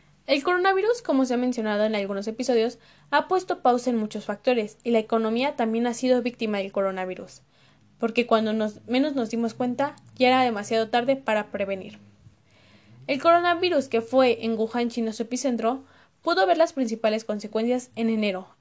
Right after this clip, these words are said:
y tuvieron que empezar a tomar medidas necesarias en febrero para controlar el coronavirus. Tanto que por ello, esto se vio afectado en la economía,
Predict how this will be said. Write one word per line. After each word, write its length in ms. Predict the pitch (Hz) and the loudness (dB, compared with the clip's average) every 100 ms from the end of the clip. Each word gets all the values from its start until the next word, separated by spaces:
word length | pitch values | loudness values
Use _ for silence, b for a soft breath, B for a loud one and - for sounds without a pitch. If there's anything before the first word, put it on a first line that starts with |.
| _ | _
y 120 | 254 | -4
tuvieron 400 | 262 254 269 302 | 0 0 0 -2
que 60 | 311 | -4
empezar 360 | 269 233 247 | -4 -4 0
a 100 | 240 | 0
tomar 260 | 247 214 220 | 0 -2 0
medidas 520 | 233 220 220 269 269 - | 0 -2 -2 -2 -4 -8
necesarias 600 | 220 208 196 220 233 226 - | -6 -6 -2 0 0 -2 -4
en 280 | 254 277 | -2 0
febrero 560 | 269 262 220 214 202 202 _ _ b b b b _ | 2 2 4 0 -2 -6 _ _ b b b b _
para 240 | - 254 240 | 2 4 4
controlar 560 | 240 233 220 220 254 262 | 2 2 2 4 2 2
el 160 | 233 220 | -4 0
coronavirus. 680 | 220 220 208 202 214 - - b b b b _ | 0 0 -2 -6 -12 -20 -20 b b b b _
Tanto 300 | 311 330 415 | 0 2 -2
que 80 | - | -4
por 220 | - 226 | -2 0
ello, 320 | 208 202 240 - | 0 -2 -6 -2
esto 300 | 247 262 277 | 0 2 0
se 120 | 269 | -2
vio 120 | 208 202 | -2 -4
afectado 580 | 214 208 247 226 208 - | -4 0 0 2 -2 -8
en 140 | 226 | -2
la 40 | 226 | -2
economía, 600 | 214 226 240 269 233 | 0 -2 0 0 -2